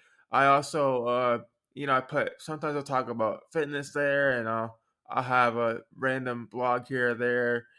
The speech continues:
And it's kinda turned into, like, a place where I can put podcasts as well, 'cause it used to just be about, you know, about me and my journey, but then all of a sudden it's like, "Huh, why not put the episodes there as well so people can,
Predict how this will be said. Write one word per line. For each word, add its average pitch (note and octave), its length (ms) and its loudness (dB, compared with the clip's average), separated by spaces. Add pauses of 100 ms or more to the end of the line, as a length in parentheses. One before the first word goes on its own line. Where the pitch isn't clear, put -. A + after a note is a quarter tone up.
(240)
And C#3 120 0
it's C#3+ 140 -2
kinda G3 260 4
turned F3 320 2
into, E3 300 -4
like, D3 400 -2
a C#3 60 -6
place E3+ 520 -2
where D3+ 140 -4
I C#3+ 80 0
can D3 200 -10
put C#3+ 340 -6 (120)
podcasts D#3+ 680 -2
as C3+ 160 -12
well, D#3 260 0
'cause D3+ 220 -6
it A#2+ 120 -6
used D3+ 200 -8
to C#3 80 -16
just C#3 200 -12
be C#3 360 -6
about, C3 500 -2
you C3+ 60 -6
know, C3 80 -4
about A#2+ 260 -2
me C#3+ 140 -6
and C3+ 100 -6
my C3+ 160 0
journey, E3+ 320 -4
but C3 220 -10
then C3 80 -6
all C3+ 140 -4
of C3+ 40 -8
a C3+ 40 -14
sudden C#3 120 -10
it's B2 120 -14
like, B2+ 180 -8 (140)
"Huh, A3+ 280 -2
why C3 220 -2
not D3+ 240 -4
put D3 240 -4
the D#3 100 -2
episodes F3 560 -6
there D#3 240 2
as E3+ 140 0
well B3 200 -2
so - 140 -10
people D3+ 260 -10
can, D3 380 -12